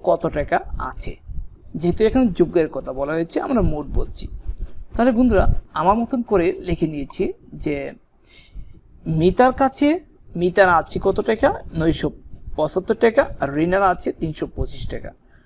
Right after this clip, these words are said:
আমরা যদি যোগ করি, পাঁচে আর পাঁচে যোগ করলে দশ হয়, দশের শূন্য বসবে, হাতে থাকবে এক। এক আর সাতে যোগ করলে আট হয়, আট আর দুই যোগ করলে দশ হয়,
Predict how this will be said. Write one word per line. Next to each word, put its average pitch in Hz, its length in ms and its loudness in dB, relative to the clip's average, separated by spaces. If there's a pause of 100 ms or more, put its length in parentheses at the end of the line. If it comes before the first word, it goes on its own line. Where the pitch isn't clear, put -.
(240)
আমরা 196 220 2
যদি 226 240 0
যোগ 240 180 0
করি, 302 280 6
পাঁচে 160 460 2
আর 233 140 4
পাঁচে 214 240 2
যোগ 180 200 2
করলে 165 240 0
দশ 151 340 -4
হয়, 349 160 0
দশের 151 280 -4
শূন্য 143 300 -8
বসবে, 156 340 -2
হাতে 156 360 -6
থাকবে 147 380 -6 (240)
এক। 131 200 -8 (960)
এক 190 200 2
আর 240 80 4
সাতে 240 260 -2
যোগ 202 180 -2
করলে 175 220 4
আট - 220 -6 (120)
হয়, 285 120 0 (140)
আট 165 220 0
আর 175 80 2
দুই 156 140 -2
যোগ 135 180 -8
করলে 127 220 -12
দশ 143 300 -8
হয়, 294 200 -2